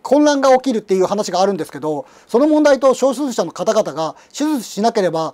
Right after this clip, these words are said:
性別変更が認められないっていう問題は、トレードオフ、まあ、一方的に追求するともう一方を犠牲にする、この、ね、こう、交換、交換庫になる、なるものじゃないと。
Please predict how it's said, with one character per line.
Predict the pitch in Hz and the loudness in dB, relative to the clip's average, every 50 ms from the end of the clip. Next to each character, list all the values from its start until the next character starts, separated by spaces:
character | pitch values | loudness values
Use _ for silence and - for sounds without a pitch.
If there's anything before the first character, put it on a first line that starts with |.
| _ _ | _ _
性 | _ - 240 277 | _ -2 0 0
別 | 262 285 233 - 226 | 0 0 -2 0 0
変 | 254 269 - | 0 0 0
更 | - 170 | -2 -6
が | 160 143 | -6 -6
認 | 160 - 220 | -4 -2 0
め | 214 233 | 0 2
ら | 233 220 | 2 0
れ | 208 | 0
な | 220 226 | 0 -2
い | 220 | -4
っ | - | -4
て | - 156 | -6 -8
い | |
う | 147 | -8
問 | 156 170 156 | -8 -6 -4
題 | 170 165 165 | -4 -2 0
は、 | 170 170 170 156 - - _ - | 0 0 -2 -2 -6 -12 _ -6
ト | - 214 | -2 2
レ | 247 285 277 | 2 2 2
ー | |
ド | 247 277 | 2 2
オ | 269 - | 0 0
フ、 | 196 160 127 _ _ _ _ _ | 0 -4 -12 _ _ _ _ _
ま | - 165 | -6 -6
あ、 | |
一 | 185 190 - | -6 -2 0
方 | 269 262 - | 0 0 0
的 | 262 240 | 0 -4
に | 247 - | -4 -4
追 | - 240 226 - | -4 -6 -6 -4
求 | 240 | -4
す | 208 | -4
る | 190 | -2
と | - 233 | 0 2
も | 226 | 2
う | 233 240 | 2 0
一 | - | 0
方 | 202 170 | 0 -2
を | 147 | -2
犠 | 127 123 | -4 -8
牲 | - 180 | -8 -8
に | 156 | -8
す | - - | -8 -10
る、 | - | -14
こ | - 151 | -10 -8
の、 | 139 127 113 - _ _ _ _ _ _ _ _ _ _ | -8 -8 -10 -14 _ _ _ _ _ _ _ _ _ _
ね、 | 170 165 156 _ _ _ - | -12 -12 -12 _ _ _ -4
こ | - 285 285 | 0 0 0
う、 | - - _ - | -2 -4 _ -6
交 | - 320 320 | -4 -2 -2
換、 | - 302 294 294 277 - - | 0 0 0 0 0 -2 -2
交 | - 311 - | -2 -2 0
換 | - 294 294 285 | 0 -2 -4 -2
庫 | - 175 | -4 -6
に | 143 | -6
な | 135 147 | -6 -10
る、 | 143 - - _ _ _ _ - | -10 -12 -14 _ _ _ _ 2
な | 240 277 | 2 2
る | 254 | 2
も | 202 196 | 2 2
の | 254 | 2
じ | 233 202 | 0 0
ゃ | 165 | -2
な | 170 185 208 | -2 0 -2
い | - | -2
と。 | - - | -2 -6